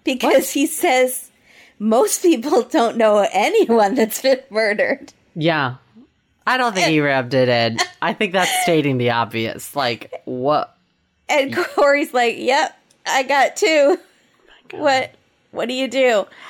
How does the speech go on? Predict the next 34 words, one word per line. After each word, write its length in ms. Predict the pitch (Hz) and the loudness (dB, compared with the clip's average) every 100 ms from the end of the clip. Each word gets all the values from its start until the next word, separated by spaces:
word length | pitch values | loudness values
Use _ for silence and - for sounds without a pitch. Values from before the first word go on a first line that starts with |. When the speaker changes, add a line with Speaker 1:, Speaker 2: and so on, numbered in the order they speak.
| - | -6
Speaker 2:
I 160 | 143 | -4
do 100 | 139 | 0
have 300 | 233 170 220 | 0 2 0
to 60 | 185 | -4
Speaker 1:
Um, 40 | |
Speaker 2:
say, 360 | - 143 131 123 | -2 0 2 0
we 200 | - 131 | -4 -6
do 180 | 120 131 | -4 -4
get 220 | 123 127 - | -2 -4 -4
the 140 | 120 | -8
interview 420 | 123 123 120 120 | -6 -6 -6 -6
with 260 | 113 117 107 _ _ | -4 -4 -6 _ _
Corey 340 | - 131 123 117 | -8 -2 -2 -2
and 120 | 120 | -4
Cody's 400 | 113 113 113 107 | -4 -4 -4 -6
mom. 460 | 113 107 110 135 156 _ _ _ _ - - | -4 0 0 -2 -8 _ _ _ _ -14 -4
And 120 | 143 | -2
I 80 | 139 | -2
kind 360 | - 190 220 | -4 -4 -2
of, 120 | 247 | -4
when 160 | 185 165 | -2 -4
we 120 | 156 | -4
see 240 | 170 - 196 | -4 -4 -2
her 240 | 208 160 | -2 -2
earlier, 460 | - 147 160 139 123 | 0 0 0 0 0
and 100 | 123 | -2
I 60 | |
couldn't 260 | 123 180 208 | -6 -8 -8
figure 300 | - 220 175 | -8 -6 -2
out, 260 | 156 135 - | -2 -2 -6
she 180 | - | -8
seemed 440 | 170 - 202 208 175 | -8 -6 -2 -2 -2
very 400 | 156 151 143 135 | 0 2 2 -2
somber. 640 | - - 170 175 113 107 | -6 -4 -2 -2 -2 -4